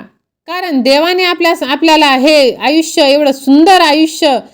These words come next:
हे दुःखात घालवण्यासाठी नाही दिलेलं, ते एक आनंदाने जीवन जगण्यासाठी दिलेलं आहे. तर मग आपण ते एवढं सुंदर आयुष्य, अनमोल आयुष्य दुःखात का घालवायचं? सहमत असाल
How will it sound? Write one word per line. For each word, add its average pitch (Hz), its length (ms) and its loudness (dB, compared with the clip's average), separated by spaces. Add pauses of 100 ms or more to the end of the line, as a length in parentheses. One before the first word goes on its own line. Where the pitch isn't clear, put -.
(200)
हे 311 160 0
दुःखात 262 360 -2
घालवण्यासाठी 254 640 0
नाही 208 240 0
दिलेलं, 196 440 0 (680)
ते 415 160 -8
एक 415 100 -10
आनंदाने 370 640 2
जीवन 302 420 0
जगण्यासाठी 311 560 0
दिलेलं 277 320 0
आहे. 233 340 0
तर 294 200 -2
मग 339 180 -2
आपण 285 320 0
ते 285 500 0
एवढं 294 200 4
सुंदर 311 400 0
आयुष्य, 302 440 0
अनमोल 277 460 2
आयुष्य 269 440 0
दुःखात 262 320 -2
का 277 260 -2
घालवायचं? 185 540 -2 (1200)
सहमत 320 480 0
असाल 370 420 2